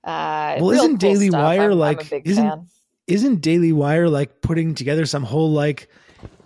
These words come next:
Speaker 2: right-wing, conservative, anti-woke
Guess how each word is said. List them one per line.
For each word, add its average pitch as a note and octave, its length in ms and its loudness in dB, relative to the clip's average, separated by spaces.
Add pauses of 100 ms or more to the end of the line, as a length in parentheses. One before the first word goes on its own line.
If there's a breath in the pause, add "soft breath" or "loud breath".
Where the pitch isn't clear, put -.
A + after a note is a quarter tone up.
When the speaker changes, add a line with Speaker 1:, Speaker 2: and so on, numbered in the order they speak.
(160)
Speaker 2:
right-wing, D#3 1040 0
conservative, D#3 800 0
anti-woke D3 920 -2